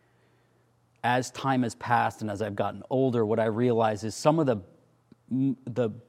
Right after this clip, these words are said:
some of the most valuable growth that I've had has been in some audition room for a job I never got, I had no business getting, but something happened in there where I was like, "Oh, that's an interesting part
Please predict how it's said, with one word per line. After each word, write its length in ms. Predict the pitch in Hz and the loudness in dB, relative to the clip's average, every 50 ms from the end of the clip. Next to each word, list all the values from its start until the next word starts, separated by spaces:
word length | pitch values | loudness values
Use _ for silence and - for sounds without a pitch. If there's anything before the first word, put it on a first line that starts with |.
| _ _ _ _ _ _ _ _ _ _ _ _ _ _ _ _ _ _ _ _ _ _ _ _ _ _ _ _ _ _ _ _ _ _ - - - - _ _ _ | _ _ _ _ _ _ _ _ _ _ _ _ _ _ _ _ _ _ _ _ _ _ _ _ _ _ _ _ _ _ _ _ _ _ -20 -20 -20 -20 _ _ _
some 240 | - - 165 170 | 0 2 2 2
of 60 | 190 160 | 4 2
the 80 | 170 | 4
most 320 | 147 135 135 131 120 - - | 4 4 4 4 2 0 -2
valuable 540 | 110 120 113 120 131 135 127 127 117 117 | 2 4 6 6 6 4 4 2 2 0
growth 400 | 110 98 104 113 113 120 110 - | 0 0 0 0 2 0 0 -2
that 100 | - 110 | -4 -4
I've 180 | 98 90 92 - | -4 -4 -6 -6
had 320 | - 98 98 98 98 98 95 | -6 -4 -4 -4 -6 -8 -8
has 200 | - 110 92 90 | -10 -10 -10 -8
been 520 | 90 127 117 113 110 110 110 110 107 101 - _ _ _ _ _ _ _ _ _ _ - | -4 -4 -4 -2 -4 -4 -6 -6 -8 -10 -14 _ _ _ _ _ _ _ _ _ _ -4
in 180 | 123 123 123 | -2 0 0
some 300 | 120 - - 135 131 135 - - | 0 -2 -2 -2 -2 -2 -2 -4
audition 440 | 107 101 95 107 104 - - 113 104 | -4 -2 -2 -2 -2 -2 -6 -6 -4
room 240 | 104 101 95 98 98 | -4 -6 -8 -10 -10
for 180 | - - 117 | -6 -6 -6
a 60 | 104 | -4
job 240 | 98 - 120 113 110 | -2 -2 0 0 0
I 80 | 110 104 | -2 -4
never 320 | 104 104 117 127 - 156 | -4 -4 -6 -4 -4 -4
got, 480 | 127 104 - 98 101 98 101 107 - - - | -4 -4 -4 -2 -2 -2 -2 -4 -6 -8 -4
I 60 | - | -4
had 120 | 120 123 127 | -2 0 0
no 180 | 131 143 147 | 2 0 0
business 480 | 131 - 131 127 117 113 131 127 113 - | 0 -2 -2 -2 -2 -2 -4 -4 -6 -6
getting, 440 | - 117 110 107 104 107 104 104 - - - - - - - | -6 -6 -4 -4 -6 -6 -8 -10 -12 -14 -20 -20 -20 -12 -6
but 140 | - 139 - | -6 -4 -2
something 320 | - 180 170 - 190 160 | 0 -2 0 0 0 0
happened 460 | 147 139 170 165 160 - 175 151 139 | 0 0 0 0 0 2 4 4 4
in 120 | 127 123 117 | 4 4 4
there 220 | 120 117 113 113 | 4 4 4 4
where 120 | 113 113 107 | 4 4 4
I 60 | 107 | 2
was 180 | 107 113 104 | 0 0 0
like, 240 | 120 117 117 117 - - | 0 0 0 -2 -4 -4
"Oh, 500 | - 165 190 196 180 131 110 98 92 - - _ _ _ _ _ _ _ _ _ _ _ _ _ _ _ - | 0 4 4 6 6 6 4 2 -4 -10 -16 _ _ _ _ _ _ _ _ _ _ _ _ _ _ _ 0
that's 240 | 131 139 165 - - | 2 2 2 0 -2
an 100 | 180 - | -2 2
interesting 520 | 156 156 - - 156 143 - - 139 127 | 2 2 2 0 -4 -2 0 2 2 2
part 420 | - - - - 127 123 123 120 | 2 0 4 6 8 8 8 6